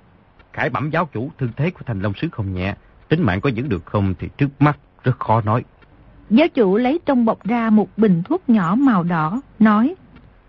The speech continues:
Speaker 1: "Ba viên Thiên Dương Bảo Mệnh Đan này, cứ cầm cho y uống."
Speaker 2: Nói xong cũng không thấy y giơ tay lên, nhưng cái bình kia đã từ từ bay tới trước mặt Lục Tiên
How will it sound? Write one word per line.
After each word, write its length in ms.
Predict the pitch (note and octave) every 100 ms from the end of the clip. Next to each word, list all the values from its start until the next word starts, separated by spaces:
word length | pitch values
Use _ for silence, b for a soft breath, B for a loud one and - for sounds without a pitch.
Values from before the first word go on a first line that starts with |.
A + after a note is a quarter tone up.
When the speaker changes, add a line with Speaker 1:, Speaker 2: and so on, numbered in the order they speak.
| _
Speaker 1:
"Ba 180 | A2 G2 E2
viên 280 | G2 F#2+ F2+ -
Thiên 280 | A2 G2
Dương 160 | F#2 F#2+
Bảo 160 | E2+ A2 F2
Mệnh 160 | E2+ F#2+
Đan 260 | G2+ F2
này, 140 | D2+ D2+ - - - -
cứ 80 | -
cầm 220 | - F#2+ F2+
cho 100 | A#2
y 120 | A2+
uống." 200 | B2+ F#3+ - - - - _ - -
Speaker 2:
Nói 160 | A#3 D4+ -
xong 220 | D4 A#3+
cũng 300 | A3+ A#3+ G3+
không 240 | A3 C4+ A3+
thấy 220 | B3 D4
y 240 | A#3+ B3
giơ 140 | A3 A#3
tay 180 | A#3+ A#3
lên, 280 | B3 A#3+ A3 - _ _
nhưng 240 | B3+ C#4+ C4
cái 120 | F4+
bình 220 | C4 G3+
kia 260 | F#3 C4 C4
đã 140 | G#3+ -
từ 180 | - A3+ F#3+
từ 240 | A3 G3
bay 240 | F3+ A3 A3
tới 240 | - B3+
trước 280 | D4 F#4 -
mặt 160 | A#3 F#3+ -
Lục 200 | G#3 G3 -
Tiên 180 | B3+